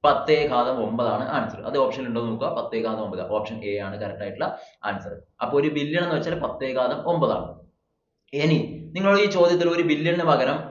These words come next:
ഒരു മില്യണിനെ സൂചിപ്പിക്കുന്ന ഏതാണെന്ന് ചോദിച്ചാൽ നിങ്ങൾ എന്ത് ചെയ്യണം?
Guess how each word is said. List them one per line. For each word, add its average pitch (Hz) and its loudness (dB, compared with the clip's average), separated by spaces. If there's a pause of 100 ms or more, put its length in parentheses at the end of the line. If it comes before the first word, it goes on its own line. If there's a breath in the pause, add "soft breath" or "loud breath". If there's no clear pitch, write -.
ഒരു 175 2
മില്യണിനെ 180 2
സൂചിപ്പിക്കുന്ന 156 -2
ഏതാണെന്ന് 135 -2
ചോദിച്ചാൽ 131 -4
നിങ്ങൾ 123 -4
എന്ത് 113 -2
ചെയ്യണം? 110 -4